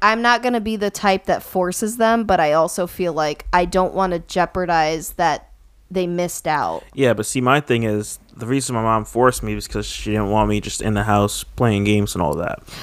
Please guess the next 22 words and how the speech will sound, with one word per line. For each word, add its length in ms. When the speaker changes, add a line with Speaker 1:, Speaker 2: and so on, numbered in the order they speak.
Speaker 1:
Well, 640
I 120
can 180
see 260
her 140
point 300
there 300
Speaker 2:
But 120
Speaker 1:
because 60
Speaker 2:
that 40
Speaker 1:
there's 240
that 220
you 100
want 260
kids 380
to, 100
like, 240
do 160
Speaker 2:
But 160
see, 160
Speaker 1:
stuff. 60
Speaker 2:
here's, 480